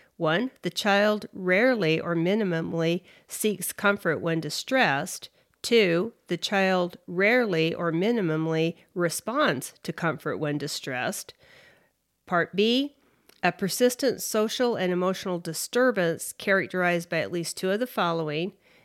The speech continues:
minimal social and emotional responsiveness to others, limited positive affect, episodes of unexplained irritability, sadness, fearfulness that are evident even during non-threatening interactions with adult caregivers.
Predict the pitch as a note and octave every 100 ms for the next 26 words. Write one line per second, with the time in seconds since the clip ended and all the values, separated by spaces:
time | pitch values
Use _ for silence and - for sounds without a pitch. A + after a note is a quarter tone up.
0 | - F3+ G#3 A3 A#3 A3+ - G#3 G#3 -
1 | A3+ F#3 F3 E3+ E3+ F3+ - F3+ E3+ E3
2 | - F3+ E3+ - F3+ F3+ E3 - - F3
3 | F#3+ A#3+ B3+ - - F3 G3+ B3+ A#3 G#3
4 | G3+ - F3+ F3 F3+ E3 D#3+ - D#3+ E3
5 | G#3 A#3+ B3+ - _ _ - - _ G#3+
6 | G#3+ C#4 - B3 A#3+ A#3+ E3+ E3 - F3+
7 | G#3 B3+ - - A3+ G#3 G#3+ G#3+ - F3+
8 | F3+ F3+ F3+ F3+ F#3+ A3 B3+ B3+ - F#3
9 | E3+ F3+ F#3 A3 - - _ - F3+ F3
10 | F#3 F3 E3 G#3 - - - _ F3 F3
11 | E3 - G3+ A3 G#3 F3+ F#3 - G#3+ G#3+
12 | A3+ A3+ G3+ F#3+ F3+ F3 F3+ D#3+ G3+ -
13 | E3+ C#3+ F3+ F3+ - F3 F#3 D#3+ D#3 -
14 | F3+ F3+ E3 E3 E3 D3 - _ - C#4+
15 | C4+ D3+ - E2 -